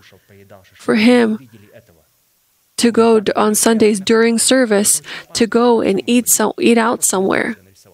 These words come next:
during the time of service. I'm just, uh, p-, painting an illustration. What does a person do? People are found in the order of God.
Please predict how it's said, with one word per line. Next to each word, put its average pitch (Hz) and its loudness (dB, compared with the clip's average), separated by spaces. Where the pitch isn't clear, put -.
during 208 0
the 208 2
time 196 0
of 208 2
service. 226 0
I'm 202 -4
just, 214 0
uh, - -2
p-, 214 -8
painting 214 0
an 190 2
illustration. 202 0
What 220 0
does 240 2
a 233 -2
person 202 -4
do? 202 2
People 240 0
are 254 -2
found 214 -2
in 226 2
the 220 0
order 220 0
of 214 -2
God. 202 -2